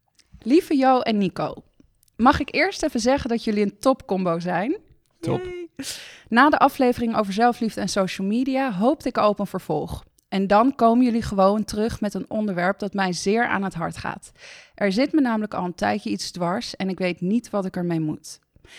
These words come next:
Speaker 1: Ik ben een witte man van vierentwintig jaar. Ik val op mannen en heb echt niks te klagen. Ik heb eigenlijk nooit uit de kast hoeven komen. Mijn moeder zag op mijn zesde al dat ik geen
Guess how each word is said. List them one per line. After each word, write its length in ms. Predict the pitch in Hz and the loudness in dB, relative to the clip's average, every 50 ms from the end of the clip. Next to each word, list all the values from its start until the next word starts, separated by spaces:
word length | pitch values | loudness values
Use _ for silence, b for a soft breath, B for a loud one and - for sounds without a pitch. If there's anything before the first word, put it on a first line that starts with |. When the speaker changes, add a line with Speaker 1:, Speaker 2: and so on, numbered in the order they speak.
| B B B B B | B B B B B
Speaker 1:
Ik 200 | B - 226 196 | B -4 -2 2
ben 200 | - 247 262 262 | 2 4 4 4
een 140 | 240 220 190 | 2 0 0
witte 280 | 233 294 302 - 311 | 0 -2 -2 0 0
man 300 | 277 233 196 196 233 269 | 0 2 2 2 0 0
van 180 | - - 220 202 | 0 -2 -6 -4
vierentwintig 720 | - - 226 226 214 208 202 - - 196 190 - 185 - | -2 -4 -4 -4 -2 -4 -6 -4 -4 -6 -6 -6 -8 -6
jaar. 420 | - 175 156 151 165 196 - - _ | -4 -2 -2 0 0 0 -2 -2 _
Ik 160 | - 202 - | -8 -8 -8
val 260 | - - 262 262 262 | -2 2 4 4 4
op 120 | - - 175 | 2 0 -2
mannen 460 | 185 180 170 175 180 214 247 285 - | 0 0 2 2 2 0 0 -2 -2
en 180 | - 220 214 190 | -4 -4 -2 0
heb 200 | 196 220 - - _ | 0 -2 -2 -2 _
echt 300 | - 240 - - - - - | -4 -4 -4 -6 -14 -12 -10
niks 460 | 175 185 220 277 302 - - - - | -6 -4 -4 -4 -4 -6 -14 -14 -12
te 100 | - 208 | -12 -12
klagen. 600 | - - 175 170 165 175 - - - 175 180 - _ _ B B B B B B B | -8 -8 -6 -6 -6 -8 -10 -10 -10 -10 -12 -12 _ _ B B B B B B B
Ik 100 | - 202 | -6 -4
heb 120 | 220 202 - | -4 -4 2
eigenlijk 480 | _ 240 240 254 269 - - 226 208 - | _ 4 4 4 2 0 -4 -6 -4 -2
nooit 320 | 196 208 226 233 226 - | 0 2 2 0 0 -2
uit 160 | - 190 180 | -4 -4 -4
de 60 | - - | -4 -4
kast 280 | _ 208 196 185 - - | _ -2 -2 -2 -2 -6
hoeven 200 | 196 190 185 190 | -4 -4 -4 -4
komen. 500 | _ 190 175 175 170 175 180 170 175 180 B B B B B B | _ 0 2 2 2 0 0 -2 -4 -6 B B B B B B
Mijn 180 | _ 185 185 190 | _ -2 0 2
moeder 320 | 196 214 254 262 262 233 | 2 2 2 2 0 0
zag 220 | - 226 202 202 - | 2 0 0 0 0
op 120 | 202 - | -6 -4
mijn 180 | 196 180 180 175 | -2 -2 -2 -2
zesde 440 | 160 196 208 254 311 - - - 233 | 0 2 2 2 2 0 -2 -2 0
al 160 | - 196 190 | 2 2 2
dat 160 | 185 190 185 | 2 0 -2
ik 120 | 185 180 - | -2 -4 -6
geen 380 | - - 196 185 185 175 180 | -4 -4 -2 -2 -2 -4 -6